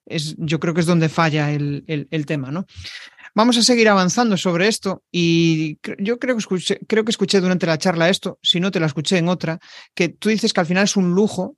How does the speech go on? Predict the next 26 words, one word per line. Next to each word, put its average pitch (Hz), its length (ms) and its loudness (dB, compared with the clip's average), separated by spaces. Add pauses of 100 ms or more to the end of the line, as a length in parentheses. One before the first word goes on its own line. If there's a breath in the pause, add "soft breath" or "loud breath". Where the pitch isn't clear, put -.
poder 170 280 0
elegir 175 340 0
a 175 60 0
tus 143 160 -10
clientes. 135 640 -8 (440 loud breath)
Y 190 120 0
esto 196 180 2
tiene 226 220 4
mucho 214 240 4
que 196 100 4
ver 220 200 4
con, 170 640 -2
con 170 160 -6
ese 185 160 -2
poder 180 280 0
de 170 120 2
decisión 160 800 0
que 151 240 -2
en 156 100 2
la 151 280 0
empresa 165 440 -2
ajena, 202 380 2 (500 soft breath)
en, 143 120 -6
por 139 140 -12
cuenta 156 220 0
ajena, 190 340 0